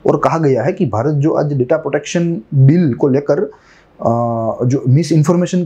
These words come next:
campaign को रोकने का प्रयास कर रहा है, तो इसी के साथ ये जो online corporate violation है, इसको भी रोकना होगा,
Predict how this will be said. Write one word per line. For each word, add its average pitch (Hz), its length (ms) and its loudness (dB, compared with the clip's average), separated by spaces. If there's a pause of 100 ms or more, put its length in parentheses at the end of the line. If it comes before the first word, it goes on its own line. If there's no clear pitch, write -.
campaign 175 360 -2
को 185 120 -2
रोकने 147 300 -2
का 160 100 -4
प्रयास 143 300 -4
कर 104 120 -6
रहा 127 160 -2
है, 180 60 -8
तो - 160 -6
इसी 156 200 0
के 190 120 -2
साथ - 380 -4 (920)
ये 127 60 6
जो 151 260 2
online 175 280 2
corporate 175 360 0
violation 147 500 -2
है, 135 60 -2
इसको 131 200 -2
भी 139 140 0
रोकना 120 300 -2
होगा, 117 320 -4